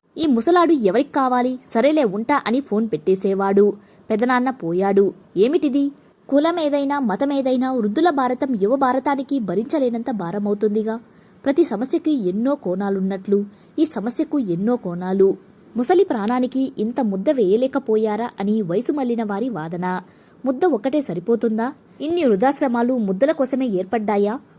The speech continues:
ముసలి వాళ్ళంటే ఎన్ని బాధలుంటాయి? చేసే వాళ్ళకి, చేయించుకునే వాళ్ళకి కూడాను. ఇది వరకు ఉమ్మడి కుటుంబాలు ఉండేవి. దూరదేశాల్లో ఉద్యోగాలు లేదు కాబట్టి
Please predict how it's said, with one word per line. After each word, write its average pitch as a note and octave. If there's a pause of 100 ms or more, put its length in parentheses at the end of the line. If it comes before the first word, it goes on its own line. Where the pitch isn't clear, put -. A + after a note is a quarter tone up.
ముసలి E4+
వాళ్ళంటే B3+
ఎన్ని G#3+
బాధలుంటాయి? B3 (420)
చేసే C4
వాళ్ళకి, A#3 (100)
చేయించుకునే B3+
వాళ్ళకి A3
కూడాను. F#3+ (380)
ఇది D4
వరకు D#4
ఉమ్మడి B3+
కుటుంబాలు A#3
ఉండేవి. F#3+ (240)
దూరదేశాల్లో C#4
ఉద్యోగాలు B3+
లేదు G3+
కాబట్టి G#3